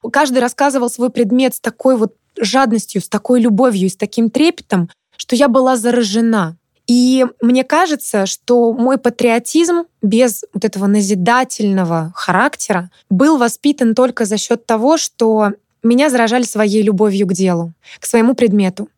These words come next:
И я с жадностью училась. Я к каждому предмету готовилась не потому, что, боже мой, вот бы пять получить, а потому что я хотела знать больше. И когда я закончила институт, я потом поступила в магистратуру, и там тоже нам читали чудесные лекции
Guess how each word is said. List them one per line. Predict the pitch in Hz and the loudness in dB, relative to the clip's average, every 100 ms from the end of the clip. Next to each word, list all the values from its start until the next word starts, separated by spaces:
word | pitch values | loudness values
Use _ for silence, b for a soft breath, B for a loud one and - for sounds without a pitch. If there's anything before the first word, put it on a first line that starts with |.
| _ | _
И | 247 | 0
я | 240 294 294 254 - 220 | 2 2 2 0 -4 -8
с | |
жадностью | 190 226 254 262 - 233 233 | -4 -2 0 -2 -4 -4 -4
училась. | 233 - 196 175 - - _ _ - | -4 -4 -2 -2 -6 -16 _ _ -6
Я | 190 226 233 226 208 208 - | 0 2 2 0 -2 -10 -8
к | 226 | -4
каждому | - 262 226 233 | 0 0 2 0
предмету | 208 208 226 240 226 | 0 0 0 0 0
готовилась | 202 202 240 233 208 - | 0 0 0 2 0 0
не | 214 | -2
потому, | - 220 220 277 | -2 0 2 0
что, | - 202 | 0 0
боже | 208 185 | 0 2
мой, | 190 190 | 2 2
вот | 202 | 0
бы | 170 | -2
пять | 180 190 - | -2 -4 -2
получить, | 196 185 - 190 - _ - | -2 -2 -2 -6 -6 _ -4
а | 190 | -2
потому | 254 262 | 0 0
что | - 220 | 0 0
я | 233 | 0
хотела | 240 247 233 | 0 0 0
знать | 214 208 185 | 0 0 0
больше. | 202 185 175 - 320 _ - | -2 -2 -4 -12 -18 _ -4
И | |
когда | 233 247 247 | 0 2 2
я | 269 247 | 2 0
закончила | 233 240 240 - 233 | -2 -2 -2 0 0
институт, | 220 - - - 320 359 - - | 0 -2 -10 -2 -2 -2 -6 -4
я | 185 202 | -2 -2
потом | 202 196 | -2 -4
поступила | - - 220 196 | -6 -8 -2 0
в | 185 | 0
магистратуру, | 180 185 - 185 254 302 247 | 0 -2 -4 -2 2 2 2
и | |
там | 214 196 | 0 -2
тоже | 226 202 | 0 0
нам | 185 | 0
читали | 185 - 202 | -2 -4 -4
чудесные | 180 - 196 185 - 190 | -4 -6 -4 -4 -4 -2
лекции | 202 269 - - 185 | 0 -2 -2 -2 -4